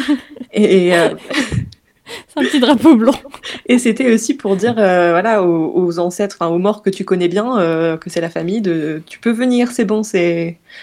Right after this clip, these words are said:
Speaker 2: c'est Halloween, euh, on va faire la, la tambouille et la fiesta. Et, euh, les costumes, en fait,
Speaker 1: Il y a
Speaker 2: ça
Speaker 1: des
Speaker 2: avait
Speaker 1: marrons
Speaker 2: aussi
Speaker 1: chauds.
Speaker 2: un, <laughs> il y a des marrons chauds. <laughs> Ah, c'est Disney, notre Halloween.
Speaker 1: <laughs>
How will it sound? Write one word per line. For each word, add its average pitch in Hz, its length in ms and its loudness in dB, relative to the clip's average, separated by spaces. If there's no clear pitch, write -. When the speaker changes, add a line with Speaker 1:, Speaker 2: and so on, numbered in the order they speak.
Speaker 2:
c'est - 220 -6
Halloween, 196 420 0
euh, 165 300 -2
on 160 40 -4
va 160 120 -6
faire 160 400 -6
la, - 560 -8
la 165 160 -2
tambouille 202 440 2
et 190 40 6
la 160 80 4
fiesta. 196 380 0
Et, 208 240 8
euh, 175 200 6
les 214 100 4
costumes, 254 420 0
en 233 80 2
fait, 269 180 0
Speaker 1:
Il - 0 -
y - 20 -6
a - 20 -2
Speaker 2:
ça 214 120 4
Speaker 1:
des 196 80 2
Speaker 2:
avait 196 80 4
Speaker 1:
marrons 185 60 -4
Speaker 2:
aussi 202 180 -4
Speaker 1:
chauds. 240 60 0
Speaker 2:
un, 180 340 -2
<laughs> - 380 -2
il 262 80 4
y - 20 -8
a 254 60 -8
des 240 120 4
marrons 196 380 0
chauds. 247 360 -4
<laughs> - 1700 -4
Ah, 339 160 4
c'est 254 160 2
Disney, 220 460 0
notre 180 260 -2
Halloween. 190 380 0
Speaker 1:
<laughs> - 0 -